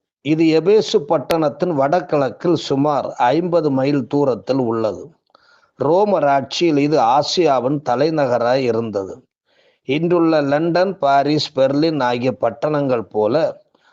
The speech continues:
அன்றுள்ள பெருகமு மிக பிரபலமான பட்டணமாய் இருந்தது.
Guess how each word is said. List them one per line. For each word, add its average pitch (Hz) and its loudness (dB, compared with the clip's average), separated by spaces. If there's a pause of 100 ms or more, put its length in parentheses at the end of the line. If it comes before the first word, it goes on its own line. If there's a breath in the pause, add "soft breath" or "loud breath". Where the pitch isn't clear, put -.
(160 soft breath)
அன்றுள்ள 170 2
பெருகமு 170 0
மிக 135 -2
பிரபலமான 165 0
பட்டணமாய் 131 -2
இருந்தது. 113 -4